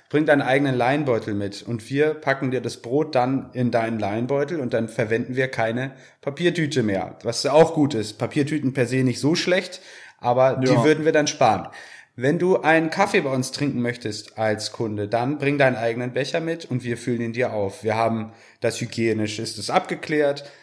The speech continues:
Speaker 1: den können wir jederzeit auffüllen.“ Ähm,
Speaker 2: Ich mach jetzt gleich mal den Stinkstiefel, ja.
Speaker 1: Mach mal den Stinkstiefel.
Speaker 2: Also, natürlich kann
Speaker 1: Der
Speaker 2: man
Speaker 1: liegt dir übrigens auch. Also, mach's,
Speaker 2: Danke.
Speaker 1: machst du gut.
Speaker 2: Also, man kann na-, selbstverständlich bei uns auch seinen Brotbeutel mitbringen und so weiter.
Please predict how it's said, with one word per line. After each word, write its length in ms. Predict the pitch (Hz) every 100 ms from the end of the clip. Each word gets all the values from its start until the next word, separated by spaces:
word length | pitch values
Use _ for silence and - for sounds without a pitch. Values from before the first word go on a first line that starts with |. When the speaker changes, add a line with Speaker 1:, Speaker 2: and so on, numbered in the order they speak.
| _ -
Speaker 1:
den 120 | 113
können 220 | 131 123
wir 260 | 131 123 110 107
jederzeit 800 | 107 127 127 - 107 104 - -
auffüllen.“ 540 | 113 123 107 95 92 95 - - - _ -
Ähm, 260 | 120 120 120
Speaker 2:
Ich 120 | 127
mach 160 | 151 127
jetzt 220 | 117 -
gleich 160 | 127
mal 140 | 127 113
den 180 | 117 110
Stinkstiefel, 840 | - 135 135 - 127 113 - 98
ja. 80 | 113
Speaker 1:
Mach 140 | 120 139
mal 120 | 120
den 160 | 104
Stinkstiefel. 480 | 98 - 107 - 135
Speaker 2:
Also, 300 | 135 104 90
natürlich 560 | 143 143 175 202 - - _ -
kann 140 | 151
Speaker 1:
Der 80 | 175
Speaker 2:
man 80 | 131
Speaker 1:
liegt 180 | - -
dir 120 | 131
übrigens 400 | 113 113 104 -
auch. 420 | 104 104 - -
Also, 260 | 123 131 -
mach's, 280 | - 151 - -
Speaker 2:
Danke. 240 | 147 151
Speaker 1:
machst 120 | 135
du 100 | 123 135
gut. 180 | 123 - -
Speaker 2:
Also, 180 | 143 135
man 160 | 143
kann 280 | 127 147 185
na-, 180 | - 135
selbstverständlich 800 | - 151 139 139 - 151 147 -
bei 60 | 131
uns 180 | 123 -
auch 220 | 135 - - _ _
seinen 460 | - - 123 120 117
Brotbeutel 580 | - 160 165 139 139 127
mitbringen 440 | 135 135 139 131
und 140 | 123 117
so 120 | 101
weiter. 300 | 101 104